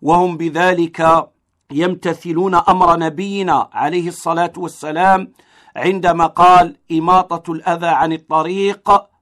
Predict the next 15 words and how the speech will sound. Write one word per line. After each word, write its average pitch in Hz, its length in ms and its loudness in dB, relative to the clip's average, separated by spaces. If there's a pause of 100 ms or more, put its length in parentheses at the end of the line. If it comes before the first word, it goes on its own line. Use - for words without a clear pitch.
صدقة"، 143 720 -2 (440)
وعندما 190 540 2
قال 185 320 4
عليه 170 280 0
الصلاة 160 480 -6
والسلام: 160 720 -2 (360)
"نظفوا 175 800 0
أفنيتكم"، 160 840 -6 (480)
فهذا 180 480 2
خطاب 185 500 2
لجميع 196 600 -8
المسلمين. 202 800 -6 (360)
فالواجب 190 840 0
على 170 220 -4
المسلمين 170 840 -6